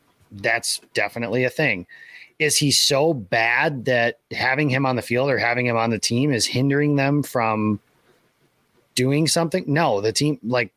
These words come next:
the Packers didn't lose last year in the N F C Championship game because Dean Lowry was one of their preferred defensive linemen. Could they be better there?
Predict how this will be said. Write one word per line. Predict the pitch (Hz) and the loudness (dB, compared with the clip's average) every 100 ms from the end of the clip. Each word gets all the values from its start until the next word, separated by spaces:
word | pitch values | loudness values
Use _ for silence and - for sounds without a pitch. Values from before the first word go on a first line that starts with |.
| _ _ _ - | _ _ _ -8
the | 135 | -2
Packers | 170 208 208 151 | 0 2 0 2
didn't | 170 143 | 2 2
lose | 151 147 | 2 2
last | 123 127 127 - | 2 2 0 0
year | 123 113 | 0 0
in | 110 | 0
the | 110 113 | 0 0
N | 117 | 0
F | |
C | - 110 | -2 0
Championship | 131 123 - 110 | 0 -2 -6 -10
game | 110 104 | -6 -2
because | 101 107 104 | -2 -2 -4
Dean | 117 127 | -2 0
Lowry | 110 117 113 101 101 | 2 2 2 0 2
was | 101 95 98 | 0 -2 -4
one | 110 | -2
of | |
their | 101 | -2
preferred | 98 104 - 113 110 92 | -4 -8 -4 -2 -2 -4
defensive | 101 113 - 85 | -6 -4 -6 -4
linemen. | 113 117 87 85 - - - - _ | -2 -2 -6 -10 -14 -20 -20 -20 _
Could | - 117 | -6 -2
they | 110 | 0
be | 107 | 0
better | 107 139 202 | 0 2 2
there? | 208 214 214 | 2 2 -2